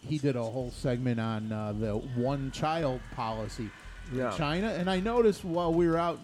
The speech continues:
Speaker 1: at, uh, N F A, you had s-, you were speaking to several of the Chinese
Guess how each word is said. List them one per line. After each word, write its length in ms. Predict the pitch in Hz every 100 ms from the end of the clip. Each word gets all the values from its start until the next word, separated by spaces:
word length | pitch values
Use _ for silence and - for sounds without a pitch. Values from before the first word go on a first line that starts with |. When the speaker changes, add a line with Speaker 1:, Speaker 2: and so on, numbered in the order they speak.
| -
Speaker 1:
at, 280 | 143 131 123
uh, 440 | 147 120 113 113 107 - -
N 160 | 170
F 180 | 156 127 185
A, 240 | 185 147
you 220 | 135 127
had 140 | 131 113
s-, 180 | - -
you 180 | 139
were 80 | 131
speaking 380 | 120 - 151 131
to 120 | 113
several 400 | 107 160 160 127 117
of 40 |
the 100 | 107
Chinese 540 | - 110 107 107 98